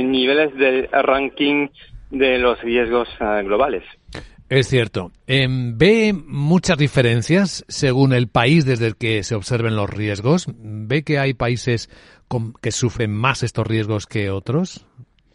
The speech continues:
Speaker 1: Sí, porque, eh, hay países más, ah, eh, preparados o más consolidados frente a riesgos de colapsos,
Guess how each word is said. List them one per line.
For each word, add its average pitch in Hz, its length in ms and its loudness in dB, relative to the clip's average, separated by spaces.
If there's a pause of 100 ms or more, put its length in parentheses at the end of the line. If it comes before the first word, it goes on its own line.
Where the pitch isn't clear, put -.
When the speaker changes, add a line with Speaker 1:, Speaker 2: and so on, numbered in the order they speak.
Speaker 1:
Sí, 165 200 -20 (220)
porque, 139 840 -2
eh, 143 640 2
hay 143 300 0
países 143 600 -2 (120)
más, 127 320 0 (160)
ah, 143 400 2 (560)
eh, 147 680 0
preparados 143 840 0 (380)
o 127 180 -2
más 143 240 -2
consolidados 147 960 0
frente 139 680 0
a 120 220 -2
riesgos 131 460 -2
de 120 500 2
colapsos, 123 760 0